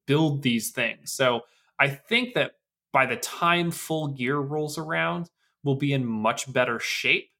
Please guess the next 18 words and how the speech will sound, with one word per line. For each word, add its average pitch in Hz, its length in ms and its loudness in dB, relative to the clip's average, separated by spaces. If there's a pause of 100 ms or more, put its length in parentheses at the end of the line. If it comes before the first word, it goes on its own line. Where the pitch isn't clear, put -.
(480)
Uh, 113 400 2 (540)
but 123 260 4
I, 131 180 0
I, 135 140 0
I'm 120 120 0
hoping 165 540 2
that 123 180 2 (800)
we 131 180 2
can 120 180 -2
get 120 240 2 (400)
more 131 460 4
development 120 520 0
on 113 140 -2
this 110 220 -6
Miro 113 280 0
and 110 100 -6
Kip 113 160 -4
storyline, 104 720 -4